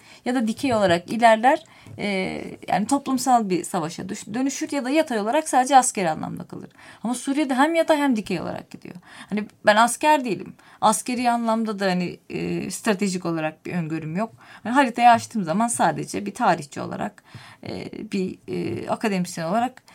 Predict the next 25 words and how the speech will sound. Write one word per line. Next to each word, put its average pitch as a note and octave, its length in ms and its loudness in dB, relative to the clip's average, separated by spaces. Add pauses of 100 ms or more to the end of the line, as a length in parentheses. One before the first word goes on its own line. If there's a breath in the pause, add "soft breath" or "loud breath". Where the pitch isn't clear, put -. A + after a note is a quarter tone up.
(320 soft breath)
ve B3 180 0
bir C4 300 2
Suriye A3+ 520 2
kökenli D3+ 480 -6
biri D#3+ 140 -4
olarak A#3+ 320 -2
az C4 200 2
çok - 140 -8
bir A3+ 60 -16
şeyler A3 280 2
söyleme G3+ 360 -2
haddini F3 400 0
bulurum - 240 -12
kendimde. - 400 -8
Ama C4 280 0
bugün, A#3 380 4 (640 soft breath)
e, E3+ 320 -2
Suriye C4 380 2
dediğimiz F3 360 -2
coğrafyada, E3+ 680 -4 (600 soft breath)
e, D3+ 220 -8 (520)
savaşan B3 480 2
Suriyeli A3+ 420 -2
olmadığı G3 380 2
için, - 380 -10